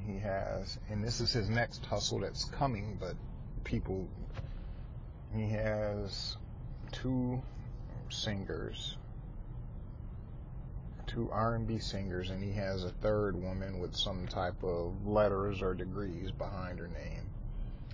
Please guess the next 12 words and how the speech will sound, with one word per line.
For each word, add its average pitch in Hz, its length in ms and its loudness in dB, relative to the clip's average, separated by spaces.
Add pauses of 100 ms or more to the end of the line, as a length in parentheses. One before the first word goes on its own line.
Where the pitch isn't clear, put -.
(140)
But 110 160 2
they're 120 200 6
offering 113 600 6
their 120 220 6
take 113 360 2 (160)
on 95 640 0 (3750)
what, 107 360 6 (680)
whatever 107 340 4
the 98 100 -2
situation - 680 -2 (240)
is. - 160 -4 (1600)
Um, 110 580 2